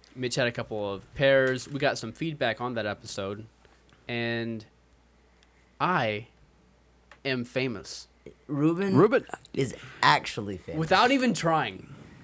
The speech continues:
Speaker 1: Which that's
Speaker 2: No,
Speaker 1: probably,
Speaker 2: no,
Speaker 1: is that
Speaker 2: you
Speaker 1: the
Speaker 2: were
Speaker 1: best?
Speaker 2: trying, but you didn't know you were trying.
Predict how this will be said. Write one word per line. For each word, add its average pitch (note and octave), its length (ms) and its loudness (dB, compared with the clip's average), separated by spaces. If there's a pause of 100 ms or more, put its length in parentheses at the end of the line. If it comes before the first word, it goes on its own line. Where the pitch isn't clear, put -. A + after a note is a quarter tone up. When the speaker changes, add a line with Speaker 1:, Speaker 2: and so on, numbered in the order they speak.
(140)
Speaker 1:
Which F#3 200 2
that's A#3 200 4
Speaker 2:
No, G3+ 100 6
Speaker 1:
probably, G3 400 6
Speaker 2:
no, F3+ 160 6
Speaker 1:
is F3 80 6
that C#4 80 6
Speaker 2:
you D4 80 4
Speaker 1:
the B3+ 60 4
Speaker 2:
were A#3 40 0
Speaker 1:
best? E3 180 4
Speaker 2:
trying, F#3 520 6
but C#3 160 0
you D#3+ 100 0
didn't C#3+ 380 2
know D3 220 6
you A2 120 0
were F2 140 -4
trying. E2 460 -8